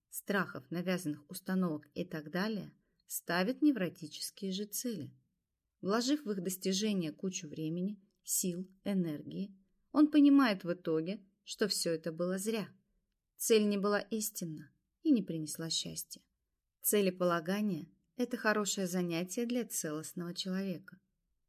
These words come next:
Однако само по себе оно не панацея от всех бед и проблем.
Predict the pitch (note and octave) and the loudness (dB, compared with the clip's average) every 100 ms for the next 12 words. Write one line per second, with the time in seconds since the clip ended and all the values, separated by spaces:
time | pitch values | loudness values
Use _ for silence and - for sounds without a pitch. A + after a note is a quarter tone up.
0 | _ - G3+ A3 A3 G#3+ A3 A3+ G3 F3+ | _ 0 4 4 2 0 2 0 0 -2
1 | - F3+ G#3+ G3+ F3+ E3+ F3 F3+ F#3+ G3 | 0 0 0 0 0 0 -2 -2 -2 -2
2 | F#3+ - B3 G3+ C#3 - D#3+ - E3 D#3+ | -4 -2 0 0 -4 -8 -8 -6 -6 -6
3 | - F3+ F#3 G#3+ E3+ | -6 -6 -4 -4 -4